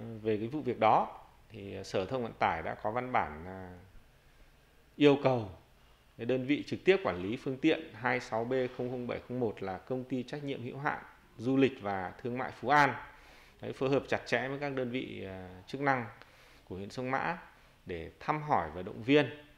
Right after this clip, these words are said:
với, à, gia đình, à, có học sinh bị nạn cũng như bị thương. Sở Thông Vận tải cũng ban hành văn bản ba bảy hai bảy ngày hai mươi hai tháng mười một năm hai không hai mốt về việc tăng cường công tác kiểm tra, kiểm soát xe hợp đồng vận chuyển học sinh trên địa bàn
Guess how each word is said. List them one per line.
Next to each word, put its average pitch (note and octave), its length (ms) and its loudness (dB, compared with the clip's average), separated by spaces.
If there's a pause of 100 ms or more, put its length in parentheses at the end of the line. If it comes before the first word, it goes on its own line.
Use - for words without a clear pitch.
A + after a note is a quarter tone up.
với, G#2+ 260 -6
à, B2 200 -8
gia A#2+ 160 2
đình, G2+ 420 -2
à, F#2 240 -14 (360)
có G2+ 260 -4
học A#2 140 -10
sinh A2+ 220 -6
bị G#2+ 80 -6
nạn A#2 300 -4
cũng A2 120 -10
như A#2 100 -10
bị A2+ 140 -14
thương. B2 220 -2 (340)
Sở G2+ 180 0
Thông C#3 160 0
Vận B2 100 -6
tải F#2+ 260 2
cũng C3+ 140 -4
ban C3 180 6
hành G#2+ 420 0
văn B2 200 0
bản G#2 300 0 (100)
ba C3 200 8
bảy G#2+ 220 4
hai A#2+ 160 0
bảy B2 220 4 (880)
ngày G#2 260 -2
hai B2+ 160 0
mươi C3 80 -2
hai B2+ 240 4
tháng A2+ 160 -4
mười B2+ 120 -2
một G#2+ 260 0
năm A#2 120 -4
hai A#2+ 100 -6
không A#2+ 160 -6
hai A#2+ 100 -2
mốt D#3+ 220 4 (640)
về A2 140 2
việc G#2 220 -2
tăng D3+ 260 4
cường A#2 220 6
công B2+ 180 -2
tác D3 240 -2
kiểm G#2+ 220 2
tra, B2 380 0
kiểm F2 160 -4
soát C#3+ 300 -4
xe - 160 -4
hợp A2 180 -4
đồng G#2 180 -4 (140)
vận A#2 200 -4
chuyển E2+ 200 -4
học F2 180 -12
sinh A#2+ 300 -4
trên A#2 160 -6
địa G2+ 100 -6
bàn F#2 140 -4